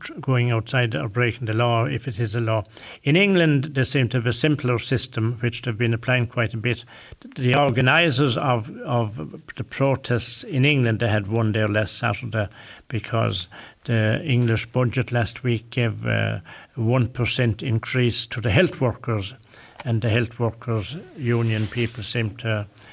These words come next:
think it was an insult, so there was a protest march in... Um, Manchester, and the organisers of that march last Saturday, which I think three or four hundred people turned up, they were fined ten thousand pounds.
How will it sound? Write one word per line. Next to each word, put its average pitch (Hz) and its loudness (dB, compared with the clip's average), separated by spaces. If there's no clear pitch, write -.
think 110 -4
it - -14
was 113 -4
an 117 2
insult, 135 2
so 120 0
there 113 -2
was 110 -4
a 123 -4
protest 131 -2
march 113 -2
in... 110 0
Um, 104 -2
Manchester, 156 2
and 123 2
the 135 2
organisers 139 2
of 117 -2
that 120 -4
march 110 0
last 147 0
Saturday, 107 -4
which 123 -2
I 127 2
think 120 0
three 120 -2
or 113 0
four 120 0
hundred 113 -2
people 117 -4
turned 104 -4
up, 117 -6
they 120 0
were 117 2
fined 120 2
ten 110 2
thousand 110 0
pounds. 104 -2